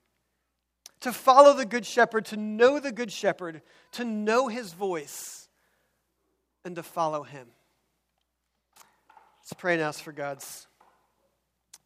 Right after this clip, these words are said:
blessing that we would do so. Lord Jesus, we pray, Lord, that you would speak to us,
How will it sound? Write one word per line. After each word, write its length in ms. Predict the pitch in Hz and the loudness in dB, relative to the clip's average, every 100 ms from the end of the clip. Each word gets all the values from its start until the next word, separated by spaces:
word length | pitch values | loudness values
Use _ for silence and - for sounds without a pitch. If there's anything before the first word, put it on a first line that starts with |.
| _ - | _ -14
blessing 480 | 143 131 147 131 123 _ _ _ _ - | -14 -14 -20 -20 -20 _ _ _ _ -18
that 100 | 143 | -16
we 100 | 143 | -16
would 140 | 135 | -18
do 120 | 131 | -20
so. 200 | 127 - 120 123 | -20 -20 -20 -20
Lord 200 | 143 151 | -18 -16
Jesus, 600 | - 151 143 131 - - _ _ _ _ _ _ _ _ _ _ _ _ - | -14 -16 -16 -16 -18 -18 _ _ _ _ _ _ _ _ _ _ _ _ -18
we 80 | 135 | -16
pray, 220 | - 175 | -6 -4
Lord, 240 | 160 156 | -4 -8
that 160 | 143 151 | -10 -14
you 240 | 156 165 | -14 -14
would 260 | 156 151 143 135 _ _ _ _ - | -12 -14 -14 -20 _ _ _ _ -20
speak 360 | - - 190 | -18 -16 -18
to 160 | - 127 | -16 -18
us, 340 | - - - | -18 -18 -18